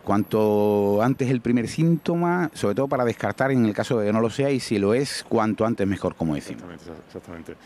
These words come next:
Speaker 2: Eso es fundamental porque el ictus se cura, ¿eh? El ictus se cura. Es muy importante, eh, saber eso porque hay tratamientos eficaces,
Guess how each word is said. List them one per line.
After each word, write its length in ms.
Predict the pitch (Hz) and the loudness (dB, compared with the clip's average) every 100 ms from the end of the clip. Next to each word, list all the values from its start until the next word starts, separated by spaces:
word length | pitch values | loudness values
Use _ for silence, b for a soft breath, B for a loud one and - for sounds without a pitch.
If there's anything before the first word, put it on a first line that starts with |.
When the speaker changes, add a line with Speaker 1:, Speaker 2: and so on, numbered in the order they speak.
| B - | B -14
Speaker 2:
Eso 640 | - - 98 95 95 98 | -12 -6 -4 -2 -2 -2
es 280 | 98 95 92 | -4 -4 -6
fundamental 600 | 98 95 92 98 117 - B B - | -8 -6 -6 -4 -4 -6 B B -6
porque 320 | 110 98 117 | -4 -4 -4
el 100 | 101 | -4
ictus 360 | 104 - 135 - | -6 -10 -12 -10
se 80 | 107 | -10
cura, 240 | 101 71 - - - - - - - | -10 -10 -16 -20 -20 -20 -20 -20 -14
¿eh? 140 | 117 123 | -10 -8
El 80 | 87 | -8
ictus 240 | 95 135 | -8 -8
se 80 | 110 | -8
cura. 220 | 92 - - B B B B - - | -10 -12 -18 B B B B -20 -16
Es 160 | 87 90 | -12 -6
muy 140 | 104 | -4
importante, 580 | 104 101 110 113 143 156 - | -4 -2 -4 -4 -4 -4 -6
eh, 280 | 104 98 95 | -10 -8 -8
saber 240 | 92 95 104 | -10 -8 -8
eso 160 | - | -8
porque 320 | 131 101 101 92 - | -10 -8 -10 -10 -10
hay 100 | 107 | -8
tratamientos 600 | 110 110 113 123 127 165 113 | -4 -4 -2 -4 -6 -8 -8
eficaces, 560 | - - 120 - 190 | -8 -4 -4 -4 -10